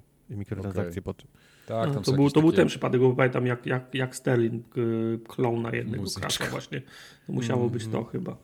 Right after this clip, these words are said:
Speaker 2: No.
Speaker 1: Mhm.
Speaker 2: E, jest na przykład taki tryb, y, poza takimi klasycznymi wyścigami, to jest też tryb takiej areny. Nie wiem, czy na przykład w Mario Karcie to było, bo tak dużo Mario Karta nie grałem, że jeździsz na arenie i jest na przykład do trzech zwy-, y, do trzech zabójstw, nie? Że, mm,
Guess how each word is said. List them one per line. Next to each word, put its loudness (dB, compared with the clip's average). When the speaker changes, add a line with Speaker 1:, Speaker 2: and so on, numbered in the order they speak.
Speaker 2:
No. -14
Speaker 1:
Mhm. -4
Speaker 2:
E, 0
jest -4
na -2
przykład -6
taki -6
tryb, -2
y, -4
poza 0
takimi -6
klasycznymi -6
wyścigami, -4
to -2
jest -4
też -6
tryb -4
takiej -4
areny. 0
Nie 0
wiem, 0
czy -6
na -2
przykład -6
w -10
Mario -2
Karcie -4
to -8
było, -8
bo -10
tak -10
dużo -8
Mario -4
Karta -6
nie -6
grałem, -4
że -2
jeździsz -4
na -4
arenie -2
i -4
jest -2
na -4
przykład -6
do -2
trzech -4
zwy-, -8
y, -4
do -2
trzech -4
zabójstw, -4
nie? -4
Że, -2
mm, -8